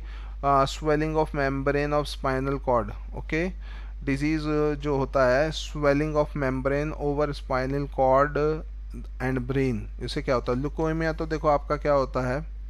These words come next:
ये आपका leukemia तो होता है आपका blood cancer, ठीक है, Blood cancer इसे हम बोलते हैं, ठीक है।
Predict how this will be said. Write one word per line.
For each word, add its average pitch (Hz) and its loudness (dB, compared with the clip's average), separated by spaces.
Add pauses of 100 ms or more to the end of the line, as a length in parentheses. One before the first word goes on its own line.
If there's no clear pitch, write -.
(460)
ये 147 0
आपका 143 4
leukemia 143 -2
तो 143 -2
होता 135 -2
है 131 6
आपका 139 2
blood 131 2
cancer, 113 -4 (240)
ठीक - -8
है, 160 -2
Blood 131 0 (880)
cancer 131 0
इसे 123 -2
हम 127 -2
बोलते 104 -6
हैं, 110 -8
ठीक - -8
है। 170 -4